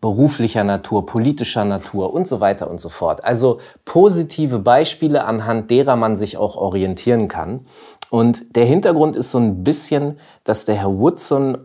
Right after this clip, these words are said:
Folgendes für sich entdeckt hat und festgestellt hat. Er hat nämlich gesagt, diejenigen, die keine Aufzeichnungen darüber haben,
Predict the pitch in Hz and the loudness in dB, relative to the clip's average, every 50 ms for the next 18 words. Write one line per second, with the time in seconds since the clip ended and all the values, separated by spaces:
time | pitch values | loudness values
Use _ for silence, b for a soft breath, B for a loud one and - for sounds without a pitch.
0 | - - - - - - 151 165 185 170 151 139 113 117 110 - - - - - | -12 -12 -10 -8 -2 2 2 4 2 2 0 0 2 2 0 0 -4 -8 -10 -12
1 | - - - 110 101 92 92 107 113 113 - - - b b b b b b - | -10 -4 -2 -2 -2 0 0 0 -2 -2 -4 -10 -16 b b b b b b -4
2 | 110 113 98 120 135 151 - - 135 117 - 92 95 - - 151 151 - - - | -2 0 2 2 0 0 0 -2 -2 -2 0 -4 -6 -2 -2 -2 -2 -2 -6 -4
3 | - 104 95 104 95 104 120 135 127 113 - - 98 101 110 107 92 92 92 127 | -2 0 0 2 2 0 2 0 -2 -2 -2 -2 0 0 0 0 0 -2 -2 0
4 | 175 196 175 156 143 135 127 117 110 101 95 95 101 - - - 131 151 180 185 | 0 2 2 2 2 2 2 2 2 0 0 -2 -4 -4 -4 -2 0 0 0 0
5 | 160 - - - 147 180 180 - - - - 117 107 104 - - 101 98 92 90 | -2 -2 0 0 0 0 0 -4 -8 -4 0 0 0 0 -2 -4 -6 -4 -4 -4
6 | 87 85 90 92 92 107 98 107 101 - 101 117 135 156 160 139 101 110 127 147 | -4 -4 -4 -2 -2 0 0 0 0 2 2 2 4 4 2 2 0 -4 -4 -6